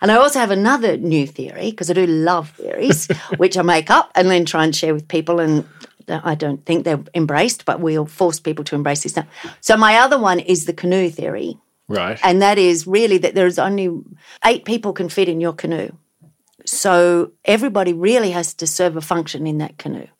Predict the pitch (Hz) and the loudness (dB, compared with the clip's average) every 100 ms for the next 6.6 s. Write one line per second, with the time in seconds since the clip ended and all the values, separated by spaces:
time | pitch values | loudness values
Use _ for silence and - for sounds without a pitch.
0 | - - - - 175 180 247 262 233 220 | -20 -20 -20 -4 0 2 2 4 2 0
1 | - 156 147 180 240 277 262 294 196 202 | -2 -2 0 0 2 2 2 0 0 0
2 | 180 160 156 - 156 175 165 156 156 165 | 0 0 0 -2 0 0 2 0 0 0
3 | 156 160 156 151 147 185 214 214 269 - | -2 -4 -2 -4 -4 -2 -2 0 -2 -2
4 | - 214 214 160 160 151 156 170 131 - | -2 0 2 0 -2 -2 0 -2 -4 -2
5 | 254 262 - 151 143 156 147 143 151 147 | 0 0 -2 -6 -4 -4 -2 -4 -4 -4
6 | 143 139 170 165 131 | -4 -2 0 0 -2